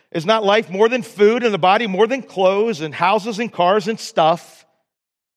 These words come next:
Look at the birds of the air. They, they do not sow or reap or store away in barns, yet your heavenly Father feeds them. Are you not more valuable than they are? Can any of you,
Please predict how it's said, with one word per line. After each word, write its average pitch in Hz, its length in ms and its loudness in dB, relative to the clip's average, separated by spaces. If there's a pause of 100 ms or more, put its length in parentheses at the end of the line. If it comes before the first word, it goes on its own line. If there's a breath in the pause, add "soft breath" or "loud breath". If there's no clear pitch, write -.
(140)
Look 226 120 -4
at 247 40 -16
the 254 80 -2
birds 240 260 2
of 208 80 -8
the 226 80 0
air. 226 160 4
They, 226 140 2
they 226 120 0
do 269 60 -2
not 262 220 -2
sow 196 260 -2
or 165 100 -2
reap 190 380 -6
or 143 160 -4 (120 soft breath)
store 214 280 -2
away 190 240 2
in 160 160 -6
barns, 165 480 -4
yet 170 140 -10
your 156 80 -4
heavenly 156 160 -6
Father 160 400 -2 (320)
feeds 175 220 -8
them. 139 260 -10 (640)
Are 123 80 -14
you 151 100 -10
not 156 180 -6
more 160 200 -2
valuable 147 480 -4
than 131 160 -14
they 127 160 -10
are? 147 260 -12 (960)
Can 131 80 -10
any 151 80 -6
of 151 80 -8
you, 156 180 -8